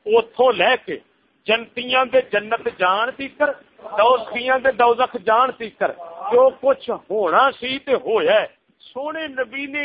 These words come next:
انے وقت تے سانو سارا کچھ دس دیا۔ صحابہ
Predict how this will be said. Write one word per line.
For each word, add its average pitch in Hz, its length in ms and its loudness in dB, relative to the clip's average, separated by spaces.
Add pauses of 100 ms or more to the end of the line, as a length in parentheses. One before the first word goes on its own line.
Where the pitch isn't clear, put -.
انے 277 280 -6 (100)
وقت 277 320 0 (100)
تے 302 60 -10 (100)
سانو 247 340 0
سارا 269 360 4
کچھ 294 280 -4
دس 247 160 0 (100)
دیا۔ 165 120 -6 (3500)
صحابہ 240 640 2